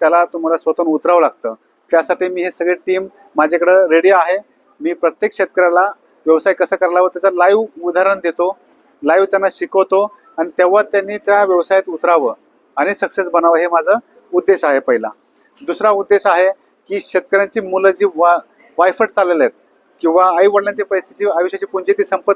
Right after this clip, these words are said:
चालली, त्याचं एकमेव उदाहरण आहे, अ, मुलगा कुठे तर क्लास करतो, काहीतरी करतो, कोणाच्या मित्राचा ऐकतो आणि एक व्यवसायामध्ये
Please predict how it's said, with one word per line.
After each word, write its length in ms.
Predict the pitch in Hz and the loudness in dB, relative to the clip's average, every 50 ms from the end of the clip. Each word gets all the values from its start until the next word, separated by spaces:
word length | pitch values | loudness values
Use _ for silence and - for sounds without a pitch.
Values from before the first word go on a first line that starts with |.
| - | 0
चालली, 180 | 190 175 175 180 | -2 -2 -2 0
त्याचं 200 | - 196 180 190 | -2 -2 0 0
एकमेव 300 | 185 185 - - 196 190 | -2 -2 -2 -4 -4 -2
उदाहरण 280 | 180 170 175 170 175 | 0 0 0 0 0
आहे, 100 | 190 208 214 - _ _ _ _ _ _ | -2 -6 -6 -8 _ _ _ _ _ _
अ, 140 | 156 156 156 | 2 2 2
मुलगा 520 | 160 165 165 165 170 165 175 180 180 196 | 0 -2 -8 -12 -8 -8 -4 -2 0 -2
कुठे 220 | 190 - 180 185 180 | -2 -2 -6 -4 -4
तर 40 | |
क्लास 340 | 180 - 180 185 180 170 - | -2 0 0 0 0 0 -2
करतो, 420 | - 185 180 165 - - 180 180 170 | -2 -2 -2 -2 0 -2 -2 -2 -2
काहीतरी 400 | - - 175 175 175 175 180 180 | 0 0 0 0 0 0 -2 -2
करतो, 260 | 175 175 170 170 175 | -2 -2 -2 -2 -2
कोणाच्या 240 | 165 175 170 170 170 | -2 -2 -4 -4 -6
मित्राचा 340 | 165 - 180 175 170 190 | -6 -2 -2 0 0 0
ऐकतो 220 | 175 165 156 - 180 | 0 0 0 -2 -2
आणि 100 | 175 180 | -2 -2
एक 100 | 175 170 | -2 2
व्यवसायामध्ये 600 | 165 165 156 - 185 175 170 170 160 175 196 | 2 2 2 2 0 0 0 0 2 2 2